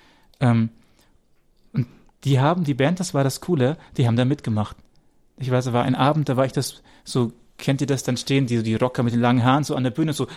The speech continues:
ein Fuß so vorne drauf, so ein „Yeah, yeah“. Und, ähm, <laughs> und die, und die haben dann immer gerufen, „A C D C“, und wir haben's nicht gespielt.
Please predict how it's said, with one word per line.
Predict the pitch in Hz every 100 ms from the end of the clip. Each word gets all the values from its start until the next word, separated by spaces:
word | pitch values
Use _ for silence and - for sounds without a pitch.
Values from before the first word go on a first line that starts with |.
| -
ein | 135 143
Fuß | 143 175 180
so | 135
vorne | - 131 123
drauf, | 117 131 123 120
so | 156
ein | 147 113 185 190 -
„Yeah, | 226 254 226 208 175
yeah“. | 160 170 185 180 190 185 170 - - -
Und, | 160 147 - -
ähm, | 151 147 151 143 - - - - - -
<laughs> | 131 - - - - - -
und | 135
die, | 143 143 - _ _
und | - 123
die | 135
haben | 139
dann | 139
immer | 135 123
gerufen, | 135 139 - 120 - -
„A | 254
C | 240 240 233
D | 226 233
C“, | - 208 196 175 - - -
und | 139 127 165 -
wir | - 139
haben's | 135 -
nicht | 151 -
gespielt. | - - 123